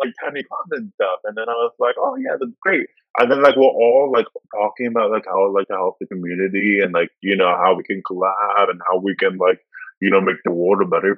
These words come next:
place and things like that. And, you know, the whole point of me saying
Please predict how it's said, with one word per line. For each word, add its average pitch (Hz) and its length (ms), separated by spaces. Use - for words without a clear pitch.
place 95 220
and 90 140
things 85 180
like 95 200
that. 127 200
And, 98 200
you 117 120
know, 117 100
the 107 100
whole 110 260
point 117 220
of 101 40
me 101 120
saying 247 160